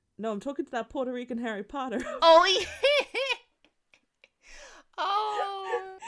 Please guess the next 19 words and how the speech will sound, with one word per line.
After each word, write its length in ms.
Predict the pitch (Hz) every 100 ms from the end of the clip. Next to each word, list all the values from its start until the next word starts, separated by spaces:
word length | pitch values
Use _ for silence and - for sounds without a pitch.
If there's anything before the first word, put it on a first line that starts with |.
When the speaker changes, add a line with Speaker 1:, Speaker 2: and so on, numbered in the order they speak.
| 855 - _ - - - -
Speaker 1:
And 180 | 381
then 160 | 403 403
when 120 | 403
he, 120 | 370
like, 280 | 359 330 -
chases 560 | - 415 370 359 370 -
Miguel 580 | 320 254 262 294 311 277
to 160 | -
that, 340 | 262 254 240 -
uh, 240 | 220 208 -
ca-, 260 | - 269 -
underground 640 | 233 247 240 233 220 220 208 -
car 280 | 254 208
park 400 | 233 202 170 - - -
kind 200 | 233 190
of 220 | 175 180
situation, 920 | - 190 214 202 175 185 190 160 160 - _ - 233 -
um, 520 | 202 196 190 180 170 _ _ _ _ _ _ _ _ _ 202
uh, 240 | 202